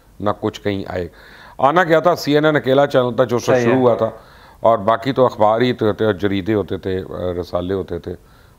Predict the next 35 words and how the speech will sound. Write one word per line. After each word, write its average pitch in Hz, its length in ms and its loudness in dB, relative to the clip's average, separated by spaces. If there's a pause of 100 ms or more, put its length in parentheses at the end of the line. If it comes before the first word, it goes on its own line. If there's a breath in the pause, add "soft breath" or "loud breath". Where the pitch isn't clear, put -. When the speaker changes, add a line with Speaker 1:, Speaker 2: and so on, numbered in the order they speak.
Speaker 1:
उन्होंने 95 180 -6
कहा, 90 480 -8
"That 82 140 -6
is 82 80 -10
it।" - 240 -14
और - 220 -2
इसी 131 200 -8
तरह 110 220 0
फर्स्ट 110 400 -2
गल्फ 104 260 -2
वॉर, 104 200 0
सेकंड 104 420 -6
गल्फ 101 320 -4
वॉर, 101 240 2
कुवैत 110 420 -2
लिबरेशन, 101 720 -4
इराक 104 380 0
सब्जुगेशन, 98 800 -8 (640 soft breath)
एलीट 123 380 0
गार्ड 110 380 0 (480)
डिस्ट्रॉइंग, 107 760 0 (320 soft breath)
सब - 360 -2
कुछ 185 240 2
इसी 127 280 0
तरह 104 160 0
हुआ 80 280 -6
है 71 60 -20 (840)
और 110 80 2
आज 107 160 0
भी 92 120 -10
इसी 95 180 -10
तरह 95 120 -2
हो 92 100 -2
रहा 104 120 -6
है। - 60 -8